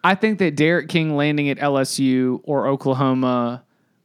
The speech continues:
or a team that is already built to contend for the college football playoffs is an interesting addition. In the same way that Jamie Newman at Georgia is like, "Okay, all right, like, you know,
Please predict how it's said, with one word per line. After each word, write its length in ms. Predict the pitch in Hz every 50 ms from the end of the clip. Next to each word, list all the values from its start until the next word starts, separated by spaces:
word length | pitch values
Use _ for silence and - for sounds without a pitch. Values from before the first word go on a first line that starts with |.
| -
or 420 | 147 143 139 135 131 123 120 - - -
a 60 | 147
team 500 | - - - 175 160 156 151 147 147 143
that 140 | 139 139 131
is 120 | 131 - -
already 640 | - 143 143 139 143 139 131 139 139 139 139 131
built 360 | 127 110 131 131 131 117 -
to 80 | - 139
contend 500 | - 135 131 - - 139 135 135 135 -
for 80 | -
the 100 | 123 135
college 280 | - - 131 131 131 -
football 360 | - - 139 - 139 131 123
playoffs 760 | - - 135 127 135 139 139 147 151 151 - - - - - _ _ _ _ _ _ _ _ _ _ _ _ _ _ -
is 240 | - 151 143 127 135
an 120 | 147 135
interesting 760 | 131 135 139 - 143 135 - - - 135 131 127 127 123 117 -
addition. 560 | 147 131 120 131 - - - 160 156 160 170 - _ -
In 140 | - 214 220
the 80 | 233 220
same 180 | - 240 240
way 120 | 240 233 220
that 120 | 170 -
Jamie 320 | 160 147 175 180 185 185 175
Newman 380 | 160 160 190 208 196 170 156
at 100 | 151 131
Georgia 400 | 135 143 147 170 196 180 165 143
is 160 | 135 139 135
like, 260 | 143 131 123 123 - -
"Okay, 480 | 202 214 - 339 370 370 359 339 - _ _ _ _ _ _ _ -
all 180 | - 208 311
right, 360 | 392 349 190 214 302 453 480 _ _ _ _ _ _ -
like, 320 | - 170 208 - - - _ _ _ _ _ _ _ _ _ _ _ _ _ _ -
you 100 | - 349
know, 360 | - 165 151 165 208 330 370